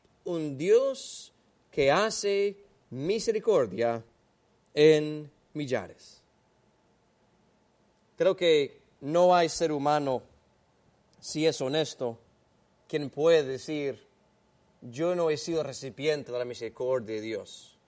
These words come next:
Por lo menos cristianos todos podemos decir eso. Nosotros fuimos salvos por la misericordia de Dios.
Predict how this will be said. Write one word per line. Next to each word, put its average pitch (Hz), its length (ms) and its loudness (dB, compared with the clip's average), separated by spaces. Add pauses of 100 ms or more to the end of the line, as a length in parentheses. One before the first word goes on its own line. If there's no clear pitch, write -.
(160)
Por 160 140 2
lo 170 40 0
menos 208 300 -2
cristianos 160 560 -6
todos 156 220 -2
podemos 131 340 -8
decir 113 140 -8
eso. 139 260 -10 (680)
Nosotros 226 360 4
fuimos 226 320 0
salvos 277 500 6
por 220 220 2
la 190 240 4 (140)
misericordia 220 1600 6 (240)
de 165 220 0
Dios. 175 500 -2